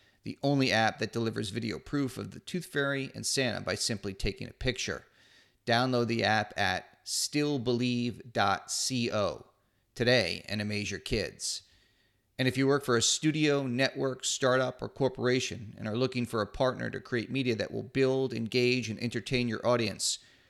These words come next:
reach out to me at John, J O H N, at one circle media dot com,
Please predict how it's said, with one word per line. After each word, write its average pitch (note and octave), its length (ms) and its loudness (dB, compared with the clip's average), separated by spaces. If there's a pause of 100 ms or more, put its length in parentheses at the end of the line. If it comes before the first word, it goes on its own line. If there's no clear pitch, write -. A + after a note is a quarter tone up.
(240)
reach C#3+ 200 2
out C3 220 6
to A#2 100 -2
me A#2 220 0
at G#2+ 300 0
John, A#2+ 600 2
J A2 220 0
O A2 120 0
H A2 220 0
N, A2+ 360 0 (100)
at G#2 280 -2
one C3 380 -2
circle B2 500 0
media A#2 440 0
dot G2+ 420 -2
com, A#2+ 520 0